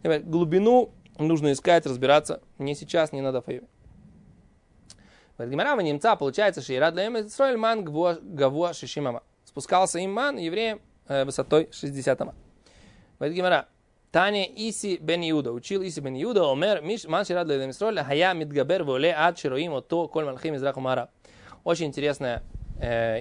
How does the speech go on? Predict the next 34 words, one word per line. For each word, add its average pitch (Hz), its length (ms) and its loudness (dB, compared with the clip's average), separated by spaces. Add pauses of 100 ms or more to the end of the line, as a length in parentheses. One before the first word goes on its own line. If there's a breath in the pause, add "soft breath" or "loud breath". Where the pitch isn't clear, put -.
идея, 196 420 -2
говорит 170 360 2
Иси 160 140 -12
бен 156 220 -6
Иуда, 247 240 2
что 147 180 -2
ман, 170 460 4
который 131 260 -4
спускался 165 520 0
евреям, 143 400 -4 (400 soft breath)
он, 175 340 6 (240)
э, 117 760 -2 (180)
митгабер 156 580 8
воле, 139 300 4
он 120 160 0 (120)
так - 300 2 (260)
набирался, 147 840 4 (540 soft breath)
ад 240 200 2
широим, 208 360 4
пока 170 240 4
его 180 160 4
не 165 160 -2
видели, 202 280 -2
коль 208 200 4
малхим 175 320 0
из 151 80 -2
Раху 147 180 0
Маара. 131 320 -2
Все, 196 420 2 (140)
э, 123 480 -2
цари 151 300 2
Востока 147 380 0
и 143 40 2
Запада. 120 380 -2